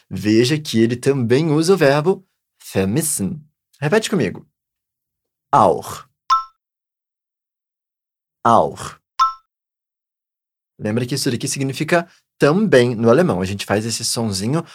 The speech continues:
rasgado ali na garganta por conta do C H, beleza? Então, ele sente falta dela também. Então, ele fala, "Ich vermisse dich auch."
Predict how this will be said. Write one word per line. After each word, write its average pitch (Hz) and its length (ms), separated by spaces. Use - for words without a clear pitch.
rasgado 135 600
ali 120 80
na 135 120
garganta 151 400
por 175 120
conta 151 240
do 156 120
C - 160
H, - 280
beleza? 175 480
Então, 151 240
ele 180 320
sente 190 420
falta 185 380
dela 180 420
também. 170 680
Então, 113 160
ele 131 100
fala, 190 340
"Ich 170 240
vermisse 104 440
dich 147 400
auch." 90 500